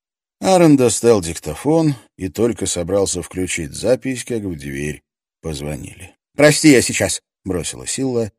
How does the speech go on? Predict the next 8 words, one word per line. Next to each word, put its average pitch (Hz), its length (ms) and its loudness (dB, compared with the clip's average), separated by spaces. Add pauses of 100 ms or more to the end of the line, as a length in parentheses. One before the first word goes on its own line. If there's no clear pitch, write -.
(180)
и 147 80 -6
отправилась 82 800 -2
открывать. - 760 -16 (1400)
Как 95 200 -2
только 95 340 -4
она 87 160 -6
покинула 80 540 -10
комнату, 80 580 -10